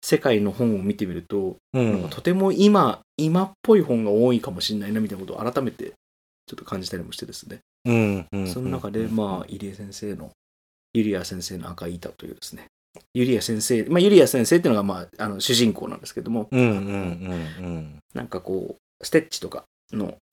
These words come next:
Speaker 1: あの、刺繍とかの先生をされてる方なんですけど、
Speaker 2: うんうんうんうん。
Speaker 1: ユリア先生の赤い糸はどこに結ばっているのかなっていうのを、ずっとその十巻、十一巻かけて読み解いていくっていうのが非常に面白いんですよね。
Speaker 2: うんうん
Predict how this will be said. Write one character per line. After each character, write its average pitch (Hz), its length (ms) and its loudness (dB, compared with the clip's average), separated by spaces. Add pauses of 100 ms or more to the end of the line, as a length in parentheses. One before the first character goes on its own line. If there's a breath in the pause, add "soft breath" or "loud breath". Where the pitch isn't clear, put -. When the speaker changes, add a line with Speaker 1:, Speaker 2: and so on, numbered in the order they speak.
Speaker 1:
あ 101 100 -8
の、 90 120 -8
刺 - 240 -12
繍 - 380 2
と 170 100 -2
か - 80 -4
の 92 60 -4
先 110 220 -2
生 107 100 0
を 92 60 -2
さ - 140 -6
れ - 60 -10
て - 60 -10
る 101 80 -8
方 - 180 -14
な 85 80 -14
ん - 40 -16
で - 80 -20
す - 60 -20
け - 40 -12
ど、 - 120 -16 (260)
Speaker 2:
う 131 40 -2
ん 123 40 2
う - 40 2
ん 104 260 -2
う 101 60 -4
ん 90 160 -6 (100)
う 98 120 -10
ん。 - 20 -6
Speaker 1:
ユ 131 120 -2
リ 117 120 2
ア 107 60 0
先 113 200 -6
生 104 160 -6
の 92 120 -8
赤 131 180 -2
い 131 120 4
糸 139 120 0
は 104 60 2
ど 123 80 2
こ 180 80 4
に 156 80 4
結 110 200 0
ば 110 80 -2
っ - 40 -6
て - 80 -6
い 117 60 2
る 113 40 0
の 101 100 -2
か 123 100 -6
な 190 100 -2
っ 220 60 -6 (140)
て 101 100 -4
い 95 80 -8
う 190 240 -10
の 175 80 -10
を、 - 200 -16 (340)
ず 101 140 -10
っ - 20 -10
と - 160 -10
そ 104 100 -6
の 95 120 -4
十 107 420 0 (120)
巻、 113 220 2
十 101 200 -2
一 104 100 -4
巻 104 180 -6
か - 100 -12
け - 120 -8
て 95 240 -8 (420)
読 98 120 -4
み 95 60 -6
解 95 140 -6
い 95 60 -12
て 92 100 -10
い - 20 -10
く 92 120 -12
っ - 20 -10
て - 120 -20
い - 40 -18
う - 20 -14
の - 60 -16
が 190 60 -18
非 202 80 -10
常 196 80 -4
に 190 60 -6
面 190 140 -10
白 101 120 -8
い - 40 -10
ん - 20 -16
で - 60 -18
す - 60 -16
よ - 100 -20
ね。 - 80 -20 (200)
Speaker 2:
う 113 60 0
ん 101 160 2 (120)
う 101 40 -4
ん 87 160 -4